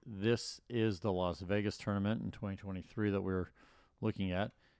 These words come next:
and, uh, there have been some unusual matches that have occurred. Let's back this up for Ben and Colin and his brother.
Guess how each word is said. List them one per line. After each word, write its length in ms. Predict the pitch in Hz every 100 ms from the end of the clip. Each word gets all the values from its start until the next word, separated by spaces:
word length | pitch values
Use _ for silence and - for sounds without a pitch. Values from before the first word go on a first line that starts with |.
| _ _
and, 440 | 104 98 92 90 92
uh, 160 | 90
there 180 | 85 92
have 200 | 87 85
been 240 | 101 98 98
some 380 | - 92 92 -
unusual 960 | 95 95 104 113 101 104 104 98 - - _ _ _ _ _ _ _ _ _
matches 500 | 110 110 104 113 95
that 140 | 101 95
have 120 | 85
occurred. 520 | 85 - 95 87 113
Let's 540 | 113 - _ _ - _
back 300 | 90 85 -
this 240 | 87 -
up 220 | 101 165 - _ _ _ _ _ _ _ _ _ _ _ _ _ _ _ _ _ _ _ _ _ _ _ _ _ _
for 160 | - 92
Ben 200 | 98 92
and 120 | 85
Colin 400 | 92 85 82 82 - _ _ _
and 120 | 90
his 100 | 80
brother. 400 | 73 87 80 76